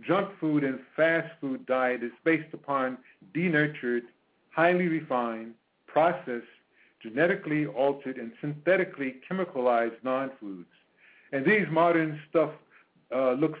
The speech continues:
like food, it tastes like food. I remember I just got, uh, exposed almost a year ago to, uh,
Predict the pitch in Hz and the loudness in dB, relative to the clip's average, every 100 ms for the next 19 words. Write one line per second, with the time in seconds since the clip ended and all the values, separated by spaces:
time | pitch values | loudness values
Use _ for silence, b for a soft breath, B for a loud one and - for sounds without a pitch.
0 | - 139 127 123 - 160 160 147 117 - | -10 -2 -2 -2 2 6 6 4 -2 0
1 | 165 156 143 147 143 143 147 147 147 B | 0 0 -2 0 0 -2 0 0 0 B
2 | B 143 147 147 139 135 147 147 151 135 | B -4 -2 2 2 2 0 -2 0 0
3 | 135 127 113 123 - 147 143 143 139 - | -2 -12 -12 -14 -2 4 4 4 -4 -16
4 | - 135 139 - 117 143 165 151 131 127 | -14 -10 -10 -12 0 4 4 4 4 4
5 | 127 - b b _ - 143 131 127 120 | 0 -10 b b _ -6 -4 0 0 2
6 | 120 | 0